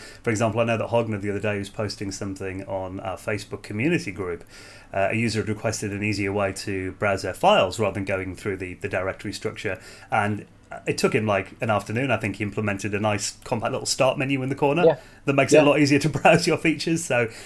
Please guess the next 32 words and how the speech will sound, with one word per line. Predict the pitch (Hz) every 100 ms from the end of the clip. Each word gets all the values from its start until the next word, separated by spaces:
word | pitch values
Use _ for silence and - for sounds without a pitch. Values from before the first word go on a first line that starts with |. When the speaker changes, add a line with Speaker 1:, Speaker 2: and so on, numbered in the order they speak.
| -
Speaker 1:
again, | 117 156 180
you | 135
know, | 131 117
the | 127
guys | 139 151 147
are | 139
listening | 143 147 131
to | 139
what | 127
you're | 110
saying. | - 156 135
So | 123
if | 117
you've | 117
got | 135
any | 127
suggestions, | 110 123 131 123 - 123 117 - - -
maybe | 120 123 117
it's | 143
not | 113
too | 135
late | 131 -
to | 127
get | 120
that | 127 123
into | 117 117
version | 117 113
one | 117 117
point | 120 120
oh | 113
point | 117 113
one. | 110 113